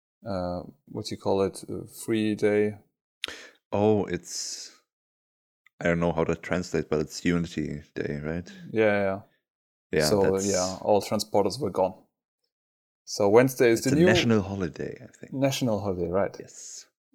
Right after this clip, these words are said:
Speaker 1: Wednesday is the new, uh, moving date. So I had a little bit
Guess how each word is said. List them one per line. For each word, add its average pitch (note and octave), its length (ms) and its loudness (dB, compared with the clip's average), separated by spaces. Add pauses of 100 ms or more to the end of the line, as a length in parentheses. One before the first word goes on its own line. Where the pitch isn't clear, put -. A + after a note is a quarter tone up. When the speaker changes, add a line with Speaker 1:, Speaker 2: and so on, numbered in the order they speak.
(200)
Speaker 1:
Wednesday B2 360 4
is G#2+ 100 2
the A2+ 80 2
new, A2+ 420 4
uh, G#2+ 180 4
moving A#2+ 380 2
date. A#2+ 460 4 (840)
So G2 340 2
I G2 80 4
had G#2+ 140 6
a G#2+ 60 4
little G#2 240 2
bit G#2 200 -4